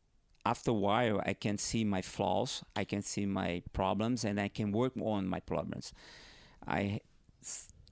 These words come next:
to be able to succeed in life, you have to be, to be able to see yourself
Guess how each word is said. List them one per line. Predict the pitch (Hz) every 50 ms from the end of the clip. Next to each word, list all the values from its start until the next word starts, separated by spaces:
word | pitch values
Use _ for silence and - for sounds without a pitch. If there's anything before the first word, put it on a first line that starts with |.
| - _ _ _ _ _ _ _ _ _ _ _ _ - _
to | - 131
be | 113 127 131 131 135 143 156
able | 139 123 135 127
to | - - - 135 123 113 110 110 110 110 104 98
succeed | - - 113 98 - - - 127 127 110
in | 104 104 104
life, | 107 113 113 110 110 - 117
you | 113
have | 113 117 110 110 -
to | - - 107
be, | 95 - - - - _ _ _ - - _ _ - - - - -
to | - 120
be | 98 107 110 107
able | 107 107 98 107 107
to | - - - 117 104 104 104 104 98
see | - - - - - 151 151
yourself | 131 110 98 95 - - - 101 92 85 82 - - -